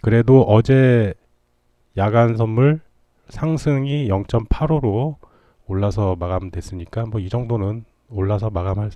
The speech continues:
아, 올라-, 올라서 출발할 수도 있겠습니다. 자, 현재 싱가포르 니케이 선물은 영점영삼 퍼센트 그냥 강보합권 유지하고 있는 중입니다. 어제 니케이 선-, 니케이, 어, 현물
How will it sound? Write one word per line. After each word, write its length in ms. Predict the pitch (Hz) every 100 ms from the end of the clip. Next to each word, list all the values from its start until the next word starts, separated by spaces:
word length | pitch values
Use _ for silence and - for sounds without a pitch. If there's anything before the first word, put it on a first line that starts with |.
| 98
아, 200 | 92 90
올라-, 320 | 90 101 110
올라서 300 | 95 113 113
출발할 420 | - 123 123 123
수도 220 | 117 -
있겠습니다. 540 | 90 - - - 90 - _ _ - - - - - -
자, 260 | - 110 107
현재 280 | 135 143 147
싱가포르 440 | 185 190 180 151
니케이 240 | 127 - 143
선물은 420 | 135 131 156 165
영점영삼 760 | 95 104 - 131 101 101 123 120
퍼센트 580 | - 104 98 - 123 151
그냥 160 | 92 92
강보합권 880 | - 95 92 104 - 85 87 127 156 _ -
유지하고 420 | 85 92 95 92
있는 300 | 85 90 98
중입니다. 420 | 95 85 80 85
어제 260 | 95 95 101
니케이 460 | 87 - 110 107 101
선-, 260 | 104 101 -
니케이, 640 | 98 - - 107 98 135 139 _ _ _ _ _
어, 320 | 95 90 87 92
현물 420 | 123 123 113 87